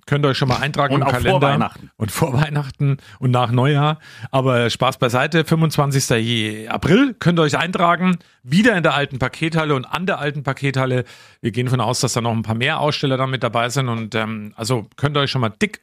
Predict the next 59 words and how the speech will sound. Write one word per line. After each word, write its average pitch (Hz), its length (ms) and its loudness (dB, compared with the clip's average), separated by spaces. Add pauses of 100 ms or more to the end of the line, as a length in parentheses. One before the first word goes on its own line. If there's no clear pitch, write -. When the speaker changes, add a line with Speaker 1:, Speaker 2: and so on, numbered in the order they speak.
Speaker 1:
und 135 180 -2
fett 170 240 -2
im 135 120 -4
Kalender 120 380 -2
eintragen. 113 500 -6 (600)
Fünfundzwanzigster 147 680 0
April 143 340 -2
zwanzig 123 340 -4
sechsundzwanzig, 110 800 -4 (120)
der 95 100 -6
zweite 117 420 -2
Karrierekompass 110 800 -2
von 107 140 -4
Radio 92 280 -4
eins. - 360 -8 (520)
Speaker 2:
Ja, 104 100 -2
das 92 160 -6
ist 113 140 -2
im 104 80 0
nächsten 101 300 -2
Jahr. 101 120 0
Und 117 80 0
was 117 140 -2
wir 117 60 0
in 107 120 0
diesem 208 340 0
Jahr 190 120 0
noch 185 140 0
abschließen 180 500 0
wollen, 117 300 0
ist 143 200 -2
ja 147 80 0
tatsächlich 120 340 -2
unsere 110 220 -2
Aktion 107 300 -2
einhunderttausend 113 840 -2
Bäume 98 300 0
für - 160 -10
Oberfranken. 160 1000 -2
Wir 123 160 0
haben 139 120 -2
ja 139 80 0
schon, 131 140 -4
ich 90 100 -8
weiß 90 200 -6
gar 117 100 -2
nicht, 107 160 2
die 98 100 -2
aktuelle 120 380 -2
Zahl, 107 280 -4
hast 135 160 -6
du 180 60 -2
die 214 140 2
im 180 80 0
Speaker 1:
Ja, 143 140 0
Speaker 2:
Kopf? - 100 -2
Speaker 1:
knapp 160 160 0
über 156 160 2
neunzigtausend. 143 640 -2